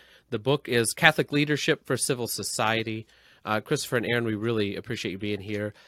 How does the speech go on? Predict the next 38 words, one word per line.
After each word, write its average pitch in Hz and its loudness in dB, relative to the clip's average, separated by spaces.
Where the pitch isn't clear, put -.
Please 170 2
check - 4
out 135 2
Tepeyac 120 -2
Institute, 127 -6
Leadership 120 -4
Institute, 113 -6
um, 104 -2
and 113 -2
of 107 -4
course, 135 -2
continue 110 -4
supporting 123 -2
the 110 -2
good 113 -2
works 110 -2
of 107 -4
Saint 101 -4
Vincent 107 -6
de - -10
Paul. 117 0
Um, 110 0
I 151 6
will 202 8
leave 165 2
us, 131 2
um, 98 -2
sort 147 0
of 123 -2
with 127 0
a, 107 0
with 120 -4
a, 104 2
another 117 2
part 127 0
of 113 -4
your 110 0
book. 123 2